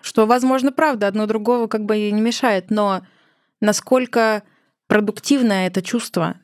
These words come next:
то есть насколько этот триггер заставит тебя что-то изменить в своей жизни.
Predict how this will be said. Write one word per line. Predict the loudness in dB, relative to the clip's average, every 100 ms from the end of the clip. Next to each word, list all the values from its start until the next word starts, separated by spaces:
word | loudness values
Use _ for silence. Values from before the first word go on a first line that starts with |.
| _
то | -4
есть | -2 -2
насколько | -2 0 0 0 -2
этот | -6 -4
триггер | -2 0 2 2
заставит | 0 0 0 0 -2
тебя | -2 0 -2
что-то | -6 -4 0
изменить | 0 0
в | -2
своей | -2 0
жизни. | 0 0 -4 -6